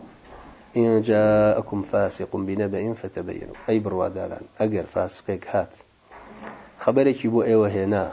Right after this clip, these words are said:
جارێ ئێوە خەبەرەکە ڕەسەن قبول مەکەن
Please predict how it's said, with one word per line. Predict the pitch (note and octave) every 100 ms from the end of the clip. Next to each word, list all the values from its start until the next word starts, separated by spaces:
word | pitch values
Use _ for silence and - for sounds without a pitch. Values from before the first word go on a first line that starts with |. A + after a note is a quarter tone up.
| - _ _ -
جارێ | A2 G#2 F#2+
ئێوە | G#2+ G#2 G#2+
خەبەرەکە | G2 F#2+ F2+ - G#2 -
ڕەسەن | B2+ - C3 C#3+ - - - - -
قبول | - A2+ A#2+ B2
مەکەن | C#3+ -